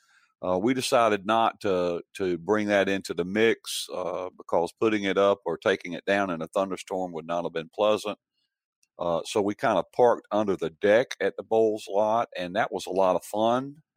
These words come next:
Um, a lot of, uh, Inside Carolina subscribers came by to say hello,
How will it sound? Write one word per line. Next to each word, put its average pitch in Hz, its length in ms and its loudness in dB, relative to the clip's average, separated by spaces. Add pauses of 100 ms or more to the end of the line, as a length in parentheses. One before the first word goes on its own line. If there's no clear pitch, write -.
(140)
Um, 82 560 -6 (180)
a 71 80 -6
lot 104 280 4
of, 98 220 -2
uh, 80 320 2 (500)
Inside 104 480 0
Carolina 98 840 2
subscribers 104 880 0
came 95 340 -2
by 101 440 4
to 87 120 -10
say 85 260 0
hello, 104 720 2